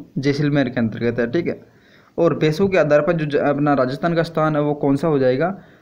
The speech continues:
तो देश में भैंसों के आधार पर दोस्तों रू-, दूसरा स्थान है। ठीक है, भैंसों के आधार पर है।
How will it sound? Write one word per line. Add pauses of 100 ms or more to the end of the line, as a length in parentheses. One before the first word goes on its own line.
(120)
तो
देश
में
भैंसों
के
आधार
पर
दोस्तों
रू-, (120)
दूसरा
स्थान
है।
ठीक
है,
भैंसों
के
आधार
पर
है।